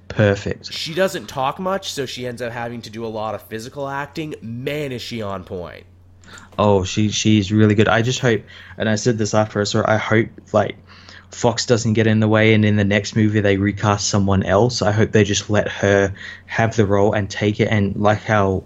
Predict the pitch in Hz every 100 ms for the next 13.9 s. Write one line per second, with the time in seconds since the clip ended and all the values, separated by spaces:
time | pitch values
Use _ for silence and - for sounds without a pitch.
0 | - - 110 92 104 110 113 107 117 110
1 | 101 104 - 104 95 101 104 98 101 104
2 | 123 139 - - 123 104 - - 113 110
3 | 101 107 98 85 95 95 95 - 92 95
4 | - 87 82 85 80 80 90 95 143 139
5 | 123 - - - 131 151 165 170 165 156
6 | 139 - 143 139 143 135 - 135 127 123
7 | 123 113 120 101 135 151 - 131 117 117
8 | 110 101 - 135 127 131 - 135 123 120
9 | 117 - 123 120 - 165 160 139 - 180
10 | 190 131 - 160 143 131 139 208 208 -
11 | - 147 139 127 120 - 147 202 208 147
12 | 143 120 110 104 - 110 104 107 - 98
13 | 90 95 110 131 101 85 80 60